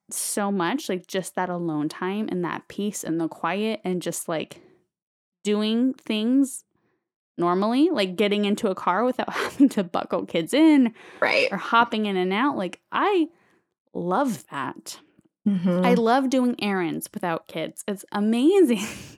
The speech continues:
Speaker 2: It's so
Speaker 1: But
Speaker 2: much
Speaker 1: also,
Speaker 2: easier.
Speaker 1: it's like, my goodness, like, I would be worrying and I would be missing. And, like, what
Speaker 2: Mm-hmm.
Speaker 1: about bedtime or nap time or, you know, I love my husband and I love my son and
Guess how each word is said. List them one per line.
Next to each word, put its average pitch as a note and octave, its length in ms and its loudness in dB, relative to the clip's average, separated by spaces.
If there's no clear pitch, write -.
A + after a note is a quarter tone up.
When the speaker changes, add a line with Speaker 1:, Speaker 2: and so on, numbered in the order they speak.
Speaker 2:
It's F#3+ 140 0
so G#3+ 180 4
Speaker 1:
But F3 60 4
Speaker 2:
much E3+ 160 4
Speaker 1:
also, - 140 6
Speaker 2:
easier. F3 480 4
Speaker 1:
it's A#3+ 180 -4
like, A#3 300 -2
my B3+ 100 0
goodness, B3+ 460 0
like, F#3+ 240 -2
I G#3+ 120 2
would G#3+ 360 0
be E4 180 4
worrying D#3 640 -2
and G3+ 80 -2
I G3+ 120 -2
would A#3 240 0
be D4 140 6
missing. E3+ 540 0
And, F#3 300 -2
like, F3+ 320 -6
what F#3 120 -4
Speaker 2:
Mm-hmm. G3+ 80 -2
Speaker 1:
about A#3 280 -6
bedtime D4 420 -4
or G3 80 -8
nap A#3 280 -4
time G#3 280 -8
or, F#3 220 -8
you C4 100 2
know, B3 380 0
I E4 160 2
love D#4+ 340 4
my G4+ 80 4
husband F3+ 400 2
and F#3 160 -2
I G3 60 -2
love A3+ 480 2
my F3 240 0
son D#3 480 -4
and F3+ 440 -2